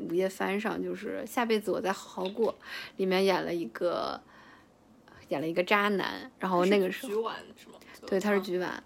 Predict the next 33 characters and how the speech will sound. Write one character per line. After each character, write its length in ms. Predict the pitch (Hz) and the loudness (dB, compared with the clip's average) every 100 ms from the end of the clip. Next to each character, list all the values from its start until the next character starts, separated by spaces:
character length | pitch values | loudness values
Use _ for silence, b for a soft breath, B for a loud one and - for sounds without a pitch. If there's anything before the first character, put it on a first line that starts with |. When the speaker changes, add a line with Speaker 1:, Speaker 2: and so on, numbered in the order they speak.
| - | -14
Speaker 1:
嗯， 180 | 175 175 - | -12 -12 -12
他 220 | - 214 226 285 | -2 -2 -2 -2
那 100 | 226 | 2
个 80 | 220 | 4
时 120 | 208 | 4
候 40 | |
看 140 | 180 220 | 4 4
到 60 | 180 | 2
他 180 | 185 | 0
就 140 | 175 185 | -2 -2
是 60 | |
还 180 | 180 175 | -4 -6
挺， 300 | 175 160 254 247 | -6 -6 -6 -8
挺 240 | - 180 | -4 -4
惊 180 | - 185 | -2 0
讶 300 | 185 185 165 | 2 2 0
的， 180 | - 240 - | -4 -8 -2
Speaker 2:
震 160 | - | 2
惊， 20 | |
Speaker 1:
挺 80 | 208 | 4
惊 140 | 196 190 | 4 4
讶 180 | 190 | 2
的， 20 | 196 | 2
Speaker 2:
局 0 | |
晚 0 | |
怎 20 | |
么 60 | |
变 120 | 220 247 | 2 0
成 100 | 196 | -2
了 80 | |
这 180 | 202 220 | -2 -2
样？ 120 | 190 135 | -2 -6
Speaker 1:
对。 220 | - | -10